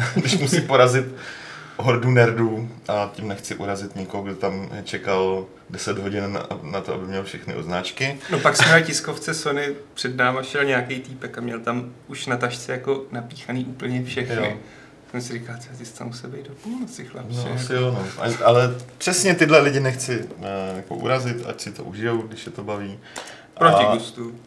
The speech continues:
Speaker 1: <laughs> Přesně, proti gustu.
Speaker 2: Já jsem Bětce slíbil teda toho Duma s tím, s tím Falloutem.
Speaker 1: Jo, tak jsi gentleman, že jo?
Speaker 2: No tak samozřejmě.
Speaker 1: Co bys, co ty bys s tím zrovna dělal?
Speaker 2: No právě, že bych to hodil do šuplíku, jako.
Speaker 1: No, vidíš co.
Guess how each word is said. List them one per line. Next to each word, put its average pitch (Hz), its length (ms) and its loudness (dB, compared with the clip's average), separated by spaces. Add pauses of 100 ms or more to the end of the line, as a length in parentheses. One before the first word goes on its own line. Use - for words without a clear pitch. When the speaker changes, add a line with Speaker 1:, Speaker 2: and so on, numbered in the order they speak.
(140)
Speaker 1:
<laughs> 151 260 4
Přesně, - 320 -4
proti 110 260 -6
gustu. 107 140 6
Speaker 2:
Já 135 80 8
jsem 139 180 4
Bětce 135 280 8
slíbil 123 320 0
teda 120 200 2
toho 120 200 -2
Duma 110 280 -6
s - 100 -14
tím, 104 280 -8 (800)
s - 60 -16
tím - 300 -16
Falloutem. 101 540 -6 (1300)
Speaker 1:
Jo, 95 240 4
tak 113 140 2
jsi 123 120 0
gentleman, 104 580 2
že 90 100 -8
jo? 82 60 -6
Speaker 2:
No - 60 -6
tak 123 140 -6
samozřejmě. - 500 -6 (640)
Speaker 1:
Co 110 120 -6
bys, - 400 -4
co 143 160 -2
ty - 260 4
bys 196 320 2
s - 80 -6
tím 151 240 2
zrovna 120 360 2
dělal? 98 240 0
Speaker 2:
No 135 80 -2
právě, 123 220 2
že 131 80 -2
bych 123 140 -2
to 123 80 -6
hodil 123 180 0
do 113 80 -2
šuplíku, 120 520 -6
jako. 104 120 -4
Speaker 1:
No, 80 420 -4
vidíš - 320 -12
co. - 120 -16